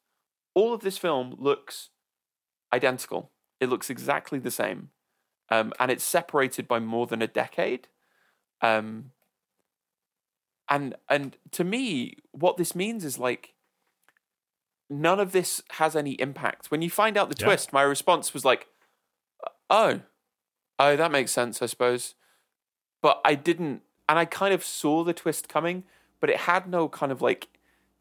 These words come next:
Speaker 1: emotional resonance. It didn't affect me because the aesthetics and co-, and s-, s-, semiotics of the film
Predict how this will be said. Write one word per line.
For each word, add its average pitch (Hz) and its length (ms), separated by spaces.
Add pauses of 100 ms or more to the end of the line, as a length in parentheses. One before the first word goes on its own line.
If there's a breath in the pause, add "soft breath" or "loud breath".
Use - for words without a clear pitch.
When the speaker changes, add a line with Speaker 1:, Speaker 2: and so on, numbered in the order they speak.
Speaker 1:
emotional 135 680
resonance. 143 680
It 160 60
didn't 160 220
affect - 520
me 117 280
because 135 320
the 135 180
aesthetics 156 560
and 120 160
co-, - 160 (340)
and 135 240 (140)
s-, - 160
s-, - 280 (100)
semiotics 170 880
of 127 80
the 123 80
film 139 500